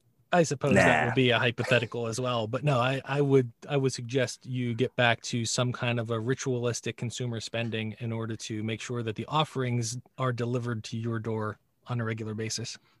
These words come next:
Speaker 2: Yeah, I mean, I just like getting something in the mail every day, preferably not a bill, something that's tangible that I could open up and, you know, play with. Unfortunately, there are too many times where you get a box in the mail and you're like,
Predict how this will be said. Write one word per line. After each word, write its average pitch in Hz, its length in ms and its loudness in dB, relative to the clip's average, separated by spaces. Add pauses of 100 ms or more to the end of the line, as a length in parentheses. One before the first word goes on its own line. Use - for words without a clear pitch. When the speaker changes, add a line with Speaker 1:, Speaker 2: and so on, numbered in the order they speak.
(140)
Speaker 2:
Yeah, 110 380 0
I 156 60 6
mean, 170 260 8
I 156 140 4
just - 220 -4
like 214 120 6
getting 104 260 4
something 101 420 -2
in 90 80 0
the 90 40 -4
mail 98 300 0
every 95 180 -4
day, 95 340 -8 (140)
preferably 117 500 8
not 101 380 8
a 98 80 0
bill, 95 500 2 (120)
something 104 460 4
that's - 580 -2
tangible 92 540 2
that 85 120 -2
I 92 80 -4
could 82 400 -10
open 95 300 -4
up 95 180 -4
and, 85 480 -4
you 98 120 -4
know, 87 60 -6
play 101 220 -4
with. 64 240 -8 (960)
Unfortunately, 120 680 6
there 95 180 4
are 98 160 6
too 117 200 2
many 98 200 6
times 92 440 4
where 98 80 2
you 92 80 2
get 92 120 4
a 90 40 2
box 90 360 2
in 95 40 4
the 90 60 4
mail 90 340 4
and 92 60 2
you're 92 120 2
like, 87 240 0